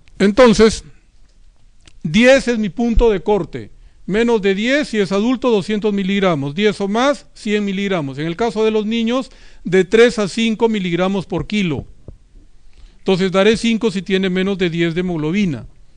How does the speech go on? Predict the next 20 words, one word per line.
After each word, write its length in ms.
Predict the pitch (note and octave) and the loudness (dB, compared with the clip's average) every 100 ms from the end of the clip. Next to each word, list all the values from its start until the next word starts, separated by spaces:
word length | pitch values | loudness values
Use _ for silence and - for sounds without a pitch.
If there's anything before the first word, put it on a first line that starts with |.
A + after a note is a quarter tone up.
| - _ - | -20 _ -12
Y 140 | C#3+ | -8
daré 280 | C3+ C3+ D#3+ | -4 -4 -4
tres 460 | F3 F3 D#3+ D#3+ - - - - - | -2 -2 -2 -4 -12 -20 -20 -20 -10
cuando 280 | C#3 C3 | -8 -6
tiene 300 | B2+ D3+ D3+ | -6 -4 -4
diez 260 | D3 D3 C#3+ | -2 -2 -2
o 80 | E3+ | -4
más 220 | C#3+ C3 | -4 -6
de 80 | C#3 | -10
hemoglobina. 480 | B2 G#2+ G2+ G2+ - - - - - - - - - - - - - - - - - - - - _ - - - - - - - - - - - - - | -10 -12 -14 -18 -20 -20 -20 -20 -20 -20 -20 -20 -20 -20 -20 -20 -20 -20 -20 -20 -20 -20 -20 -20 _ -20 -20 -20 -20 -20 -20 -20 -20 -20 -20 -20 -20 -8
¿Cuánto 360 | - A#3 B3 A#3 | 2 2 2 -2
tiene 400 | A#3+ A3 G#3 G#3+ | 0 0 2 0
el 200 | A3 F3 | 0 0
jarabe 320 | F3+ F#3+ G#3 | 2 4 4
de 60 | G3 | 4
sulfato 440 | F3+ F#3+ G3 G3+ | 0 0 0 0
ferroso 420 | F#3+ F#3+ F#3+ F#3+ | 0 0 0 0
de 100 | F3+ | 2
hierro 160 | F#3 G3 | 2 2
elemental? 680 | G3 F#3+ F#3+ G#3+ A3 A#3+ | 2 0 0 4 4 4